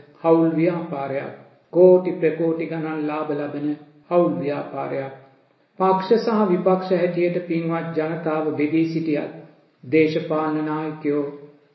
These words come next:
සියලු ජාතික සම්පත් සූරාගෙන කන එකම කණ්ඩායමක්. පින්වත,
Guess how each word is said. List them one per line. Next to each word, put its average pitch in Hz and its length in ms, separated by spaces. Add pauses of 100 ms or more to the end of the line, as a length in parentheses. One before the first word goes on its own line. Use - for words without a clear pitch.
සියලු 196 420
ජාතික 165 480
සම්පත් 151 520
සූරාගෙන 147 680
කන 147 220 (380)
එකම 147 340
කණ්ඩායමක්. 143 720 (520)
පින්වත, 151 380